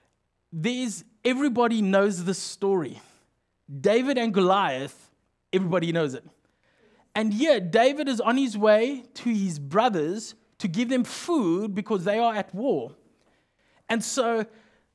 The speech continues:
<laughs> sorry. And so his brothers are, are busy fighting the Philistines, but, uh, what you need to understand or remember is they are only three of his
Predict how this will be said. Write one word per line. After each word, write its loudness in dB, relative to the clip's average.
<laughs> 0
sorry. 2
And 0
so 2
his 2
brothers 0
are, 4
are 4
busy -2
fighting 0
the 0
Philistines, 2
but, 0
uh, 4
what 0
you 2
need 0
to 0
understand -2
or 2
remember 0
is -6
they -2
are 2
only 0
three -4
of 0
his -6